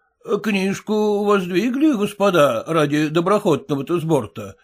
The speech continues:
или каждый по карманам?" — отнесся он к катальщику. "Да где тут кружку? Вчера вон один хмельной купец два раз проехал, так рубль на чай дал.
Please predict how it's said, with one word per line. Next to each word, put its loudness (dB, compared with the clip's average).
или -2
каждый 0
по -4
карманам?" — -2
отнесся -6
он -6
к -20
катальщику. -8
"Да -4
где -2
тут -4
кружку? -2
Вчера 6
вон 2
один -2
хмельной 0
купец -2
два 0
раз 0
проехал, -2
так -6
рубль 2
на 2
чай -4
дал. -4